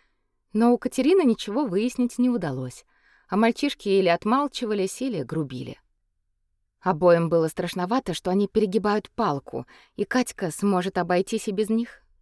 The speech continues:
Они-то были уверены, что она извиняться придёт, а тут какое там извиняться? И самим-то подойти неловко. Им стало отчаянно не хватать не только лукоморья, но и,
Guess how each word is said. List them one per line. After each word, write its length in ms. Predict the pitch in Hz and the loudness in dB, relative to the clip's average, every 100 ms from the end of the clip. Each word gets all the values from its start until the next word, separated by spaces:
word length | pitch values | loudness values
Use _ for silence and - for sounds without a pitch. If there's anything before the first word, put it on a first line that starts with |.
| _ _ _ _ | _ _ _ _
Они-то 520 | - 208 220 302 - 190 | -2 4 6 6 4 2
были 240 | 202 220 | 4 6
уверены, 460 | 196 202 226 190 185 | 6 6 4 4 -2
что 180 | - | 0
она 200 | 185 196 | 0 0
извиняться 640 | 190 170 170 143 180 - 262 | -2 -2 -2 0 -2 -2 -6
придёт, 480 | - 233 170 143 - _ _ _ _ - | -4 -4 -4 -6 -10 _ _ _ _ -8
а 100 | 262 | -8
тут 380 | - 349 247 - _ _ - | -4 -6 -6 -14 _ _ -6
какое 460 | 196 - 185 254 | -6 -2 -2 -2
там 280 | 233 208 220 | 0 0 0
извиняться? 720 | 202 208 226 202 190 - 175 - _ _ _ _ _ | 0 0 0 0 -4 -6 -10 -12 _ _ _ _ _
И 80 | 175 | -8
самим-то 520 | 165 147 196 254 277 | -4 -2 0 0 -2
подойти 460 | - 170 156 - | -2 -2 -2 -4
неловко. 600 | 156 160 156 143 - 143 - _ _ _ _ _ _ _ _ _ _ _ _ _ | -6 -2 -4 -6 -12 -18 -20 _ _ _ _ _ _ _ _ _ _ _ _ _
Им 160 | 226 240 | 0 2
стало 340 | - 247 233 | 2 0 2
отчаянно 480 | 202 - 247 247 226 | 0 -2 0 2 2
не 140 | 202 | 0
хватать 420 | 185 185 196 190 - | -2 -2 -2 -4 -4
не 120 | 190 | -4
только 340 | 247 240 - | 0 -2 -2
лукоморья, 640 | 156 156 160 165 151 139 151 | -4 -2 -2 0 -2 -2 -4
но 240 | 180 233 | -2 0
и, 260 | 220 220 | 0 -2